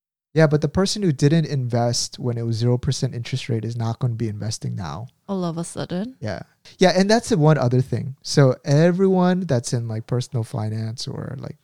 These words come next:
Speaker 1: whoever guru you say, they always refer to that Warren Buffett quote, "Be greedy when everyone is fearful,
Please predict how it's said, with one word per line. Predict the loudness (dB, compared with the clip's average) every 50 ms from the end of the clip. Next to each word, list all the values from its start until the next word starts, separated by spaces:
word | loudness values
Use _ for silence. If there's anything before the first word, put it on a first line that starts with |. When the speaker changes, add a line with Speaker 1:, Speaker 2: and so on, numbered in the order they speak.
| _ _ _ _ _ _ _ _ _ _
Speaker 1:
whoever | 0 0 0 0 -2 -4
guru | -2 0 2 2 4 4 2
you | 2 0 0 -2 -4
say, | -6 -4 -2 -2 -2 -2 -4 -8 _ _ _ _ _
they | 4 6
always | 6 6 6 4 2
refer | -2 0 2 2 2 2
to | 0 -4
that | -4 -4 -4 -4
Warren | -4 -4 -4 -4 -6
Buffett | -6 -6 -8 -6 -6 -8 -8
quote, | -6 -4 -2 -2 -2 -4 -8 _ -20 -20 _ -20 _ 2
"Be | 4 4 4
greedy | 4 4 4 6 6 6 4
when | 4 2 2 0
everyone | -2 0 0 0 0 0 -2 -4
is | -4 -6
fearful, | -6 -2 2 2 2 2 2 0 0 0 0 -2